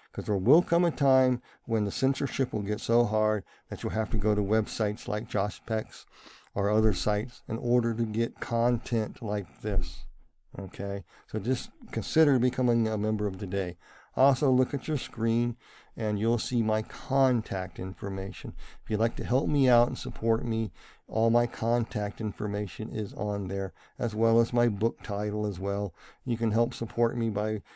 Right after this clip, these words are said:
my book. You can help support me by PayPal account and stuff that is on that screen right now before your eyes.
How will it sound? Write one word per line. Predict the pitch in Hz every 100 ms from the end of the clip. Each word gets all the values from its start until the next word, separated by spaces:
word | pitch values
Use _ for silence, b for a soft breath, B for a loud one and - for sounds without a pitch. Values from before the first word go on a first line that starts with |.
| B -
my | 156 120 104 104
book. | 98 95 120 117
You | 117
can | 117
help | 113 117
support | - 117 113 113
me | 113 110
by | 107 107 107
PayPal | - 117 117 - 113 113
account | 113 - 107 107
and | -
stuff | - 117 -
that | 113 110
is | 104 -
on | 117 110 113 107 b b b
that | 107 104 104 104 - b b b b -
screen | - - 123 117 98
right | 101 107
now | 117 107
before | 101 95 - 110
your | 101 92
eyes. | 90 85 -